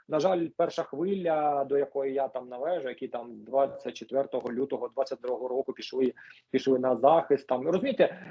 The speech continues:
е, в чому річ? Якби було б достатньо людей в армії, ті, хто давно служать, особливо на першій лінії, їхнє керівництво їм б надавало більше б відпусток, і вони більше б відпочивали.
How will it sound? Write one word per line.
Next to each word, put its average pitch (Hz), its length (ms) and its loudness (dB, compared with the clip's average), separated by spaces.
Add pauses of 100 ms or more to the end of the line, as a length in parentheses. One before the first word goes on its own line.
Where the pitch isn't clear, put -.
(580)
е, 143 120 2
в - 100 -6
чому 220 280 8
річ? 127 220 0
Якби 202 180 2
було 240 180 4
б 196 60 2
достатньо 220 640 0
людей 220 360 2
в 160 100 2
армії, 120 640 2 (320)
ті, 233 140 -4
хто 202 120 -4
давно 202 300 -2
служать, 214 480 -4
особливо 175 300 -4
на 170 80 -2
першій 165 360 -4
лінії, 131 520 -6
їхнє 214 320 2 (100)
керівництво 208 680 0
їм 185 160 0
б 175 140 -6
надавало 170 640 6
більше 208 280 0
б - 20 -4 (120)
відпусток, 160 680 -6
і 147 40 -4
вони 180 200 2
більше 170 300 -2
б - 80 -6
відпочивали. 143 600 4